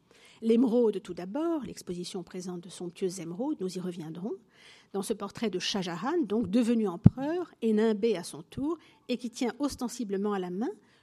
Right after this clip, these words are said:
une émeraude de taille conséquente. Ou encore, ce même portrait de l'empereur Shah Jahan, portrait pétri, euh, mais je ne pourrai malheureusement pas m'y étendre, de, d'allusions et de références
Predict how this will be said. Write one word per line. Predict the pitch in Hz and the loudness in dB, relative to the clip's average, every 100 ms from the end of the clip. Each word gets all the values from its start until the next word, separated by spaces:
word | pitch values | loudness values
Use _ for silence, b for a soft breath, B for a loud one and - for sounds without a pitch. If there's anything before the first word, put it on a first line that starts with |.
| b | b
une | 302 247 | 4 4
émeraude | 196 190 208 196 | 2 4 4 4
de | 196 | -2
taille | - 226 226 | -2 -4 -4
conséquente. | 226 202 196 - - - - - - _ B B B B - | -6 -6 -8 -12 -16 -16 -12 -10 -10 _ B B B B 2
Ou | 269 | 4
encore, | 240 - 226 269 381 | 4 2 -2 0 -2
ce | - 196 | -4 -2
même | 208 254 233 | 0 0 0
portrait | 208 - - 220 196 | -6 -10 -12 -8 -6
de | 175 | -4
l'empereur | 190 185 202 175 | -4 -2 -4 -4
Shah | - 160 | -6 -6
Jahan, | 175 196 262 349 370 349 B B _ | -6 -6 -2 0 0 -2 B B _
portrait | 233 - - 262 247 | 0 0 -6 -4 -4
pétri, | - 302 302 - 302 302 208 B B B B - | 0 0 -2 -8 0 0 0 B B B B -12
euh, | 175 185 175 170 | -8 -6 -6 -4
mais | 190 | -4
je | 185 | -4
ne | |
pourrai | 175 175 185 | -4 -4 -2
malheureusement | 202 196 196 208 | -2 -2 -2 -4
pas | 196 220 208 - | -4 -4 -4 -4
m'y | 190 190 196 | -6 -4 -4
étendre, | - 285 226 175 170 - B B - | 0 2 2 0 -4 -14 B B -16
de, | 190 208 | 2 4
d'allusions | 202 226 233 226 190 247 240 | 6 6 6 4 2 2 2
et | 196 | 2
de | 208 | 0
références | 226 226 220 208 254 208 185 - | -2 0 0 2 2 0 -2 -6